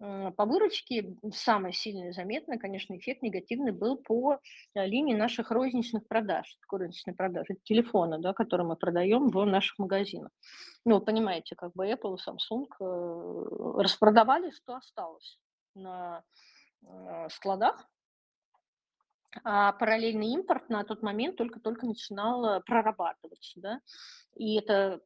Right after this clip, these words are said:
касается не только нашей розничной сети, но и вообще всей так называемой цивилизованной розницы, которую ведут как, э, телеком-операторы, так и независимые операторы, типа, там, связного, да, например. Вот, ну, то есть ты же должен выстроить эти каналы.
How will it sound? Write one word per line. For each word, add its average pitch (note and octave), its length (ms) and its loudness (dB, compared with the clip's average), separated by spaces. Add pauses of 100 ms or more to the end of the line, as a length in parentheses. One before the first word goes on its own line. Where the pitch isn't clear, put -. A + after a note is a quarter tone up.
(200)
касается G#3 460 -6
не G#3+ 120 -4
только G3 280 -8
нашей D#4+ 340 -4
розничной A#3+ 460 -4
сети, - 320 -8
но G#3 120 -2
и A#3 40 -2
вообще A#3 300 -4
всей A#3 280 -8
так - 140 -10
называемой F#3+ 420 -2
цивилизованной G3 720 2
розницы, D#4 440 2
которую F#3+ 380 -4
ведут F#3 280 -8
как, - 280 4
э, F3+ 100 4
телеком-операторы, G#3 920 4
так - 180 -4
и C4 40 0
независимые G3+ 560 -2
операторы, F3+ 540 -6
типа, - 240 -14
там, - 120 -20
связного, F3+ 600 -4
да, G3 80 -8
например. - 440 -8 (580)
Вот, G3 160 4
ну, F#3+ 80 0
то G#3+ 80 -2
есть - 120 -6
ты G3+ 60 0
же G3 100 -4
должен G3 280 4
выстроить A3+ 420 4
эти - 160 -16
каналы. F3 440 -6